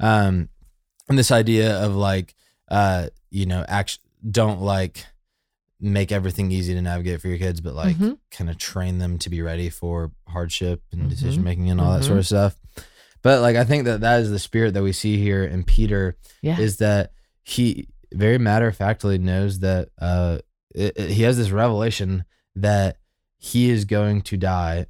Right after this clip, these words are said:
Speaker 1: and, you know, go be with the Lord before Jesus returns.
Speaker 2: Mm-hmm.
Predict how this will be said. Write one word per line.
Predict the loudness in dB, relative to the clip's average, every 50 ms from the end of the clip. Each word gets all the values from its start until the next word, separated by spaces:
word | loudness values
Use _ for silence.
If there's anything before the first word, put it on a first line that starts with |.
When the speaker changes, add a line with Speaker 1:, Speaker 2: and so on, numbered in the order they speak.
| -10
Speaker 1:
and, | -8 -4 -2 -2 -2 -2 -4 -6 -8 -14 -20 -20 _ _ _ _
you | -4 -4 -2 -2
know, | -2 -2 -4
go | -2 -2 -2 -2 0
be | 0 -2
with | -2 -2
the | -4 -4
Lord | -2 -2 -2 -4 -4 -4
before | -6 -8 -6 -4 -2 -2 0
Jesus | 0 -2 -2 -2 -4 -4 -8
returns. | -8 -8 -8 -8 -6 -8 -8 -8 -8 -8 -6 -4
Speaker 2:
Mm-hmm. | -2 -2 0 0 0 -2 -2